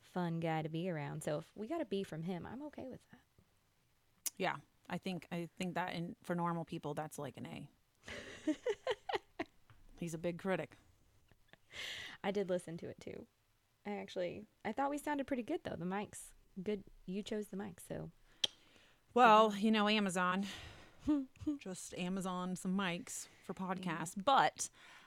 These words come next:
Speaker 2: I am taking some pointers this week. Notice the silence behind me. I no longer have a little baby Ryan crying.
Speaker 1: Aw.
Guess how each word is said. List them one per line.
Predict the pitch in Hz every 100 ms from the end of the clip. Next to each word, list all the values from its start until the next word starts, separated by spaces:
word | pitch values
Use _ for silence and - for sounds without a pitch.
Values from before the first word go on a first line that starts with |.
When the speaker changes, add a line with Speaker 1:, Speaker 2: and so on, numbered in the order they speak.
| -
Speaker 2:
I | 190
am | 196 202
taking | 208 226 240 214
some | 185 175
pointers | - 302 311 196 160
this | 160 -
week. | 156 139 -
Notice | 196 269 233 90 - - - - _ _ _ _ _ _ - -
the | -
silence | 147 - 170 156 156 143 -
behind | - 143 143 139
me. | - 62 - - _ _ _ _ _ _ _ _ _ -
I | 170 160
no | 165 170
longer | 165 160 165
have | 160 156
a | 147
little | 160 156
baby | 147 165 151 151
Ryan | 170 185 190 123 82 151 - -
crying. | - 185 175 175 151 - 139 160 _ _ _ _ _ _ - 170
Speaker 1:
Aw. | 53